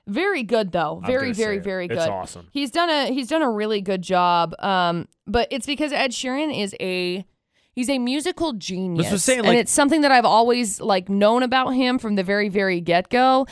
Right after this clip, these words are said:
Speaker 1: But he, he paired the three voices together because he knew the grit that each one of those voices was capable of creating. And he knew that the, the grit would go well together. It's
Speaker 2: What's
Speaker 1: very interesting
Speaker 2: there's,
Speaker 1: to
Speaker 2: like,
Speaker 1: see.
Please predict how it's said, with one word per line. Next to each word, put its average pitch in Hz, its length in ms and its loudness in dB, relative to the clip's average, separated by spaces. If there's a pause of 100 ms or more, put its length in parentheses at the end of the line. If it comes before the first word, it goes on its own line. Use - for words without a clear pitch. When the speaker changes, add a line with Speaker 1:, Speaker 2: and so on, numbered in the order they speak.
(240)
Speaker 1:
But 226 200 4
he, 262 220 -2
he 247 160 -2
paired 277 460 2
the 247 100 2
three 254 760 -2
voices 208 600 0
together 185 440 2
because 196 280 -4
he 220 120 0
knew 233 240 2
the 220 140 0
grit 202 420 2
that 196 180 0
each 226 320 -6
one 214 160 4
of 214 80 2
those 190 200 2
voices 190 520 0 (240)
was 226 200 2
capable 214 680 -2
of 196 360 2
creating. 220 840 -2 (640)
And 202 260 4
he 208 100 0
knew 220 240 2
that 202 160 -6
the, 190 300 0
the 180 100 -4
grit 180 440 -2
would 185 220 -4
go 185 180 2
well 175 280 0
together. 160 480 -2
It's - 140 0
Speaker 2:
What's 185 80 2
Speaker 1:
very 294 340 0
interesting 202 420 0
Speaker 2:
there's, 165 80 0
Speaker 1:
to 170 40 0
Speaker 2:
like, 190 120 2
Speaker 1:
see. 160 200 -4